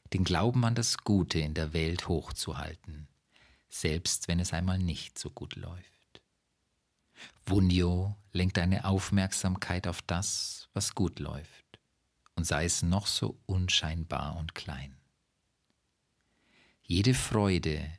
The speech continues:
die du in deinem Herzen empfindest, jeder Dank, den du aussprichst angesichts des Guten, das dir widerfährt, festigt in dir das Glück.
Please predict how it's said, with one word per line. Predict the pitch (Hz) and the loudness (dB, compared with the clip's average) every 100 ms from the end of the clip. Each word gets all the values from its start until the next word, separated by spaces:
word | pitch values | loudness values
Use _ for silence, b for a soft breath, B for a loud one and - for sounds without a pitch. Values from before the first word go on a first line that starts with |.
| _ _ _ _ - | _ _ _ _ -4
die | 82 | -2
du | 82 | 0
in | 78 | -2
deinem | 80 76 95 110 110 | 0 0 2 2 2
Herzen | 104 85 78 - - - 80 | 0 -2 -4 -6 -4 -2 -2
empfindest, | 82 - - 69 73 78 - - - - - _ _ | -4 -6 -8 -8 -8 -10 -12 -14 -18 -20 -20 _ _
jeder | 82 87 104 | -2 0 0
Dank, | 104 85 78 71 - _ _ _ _ _ - | 0 0 -2 -6 -16 _ _ _ _ _ -8
den | 80 | -4
du | 80 | -2
aussprichst | 71 73 87 - - 73 - - - - _ - | -2 -2 -2 -4 -6 -6 -8 -10 -14 -20 _ -12
angesichts | - 82 85 - 82 - | -6 -4 -2 -2 -4 -6
des | - 78 - | -6 -6 -4
Guten, | 98 92 - 80 | -4 -4 -4 -6
das | 76 78 | -6 -6
dir | - 80 | -6 -6
widerfährt, | 80 82 - 78 90 - - _ _ _ b b b b b b b | -6 -8 -6 -6 -6 -12 -20 _ _ _ b b b b b b b
festigt | b - - 92 - - 127 131 | b -4 0 2 0 -2 -4 -4
in | - 90 80 | -4 -2 -2
dir | 76 78 | -4 -4
das | 85 90 - | -4 -6 -6
Glück. | - 78 - - | -8 -8 -10 -18